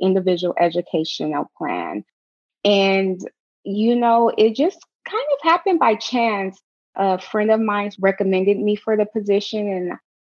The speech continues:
I followed through with it. The interview process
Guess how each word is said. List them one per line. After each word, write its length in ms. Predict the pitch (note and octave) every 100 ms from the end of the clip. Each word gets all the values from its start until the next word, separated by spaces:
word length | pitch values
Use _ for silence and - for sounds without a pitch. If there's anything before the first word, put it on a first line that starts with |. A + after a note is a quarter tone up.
| _
I 100 | -
followed 440 | F#3+ G#3 F#3+ G3 G3 -
through 200 | F#3+ F#3+
with 200 | F#3 F#3+
it. 280 | G3 F#3+ F#3 _ _ _ _ _ -
The 800 | A3+ A3 G#3+ G#3 G3+ G3 G3 G3 - -
interview 540 | A#3 C#4+ C4 A3 G#3+
process 760 | - G3+ F3+ F3+ G3 F3 F3+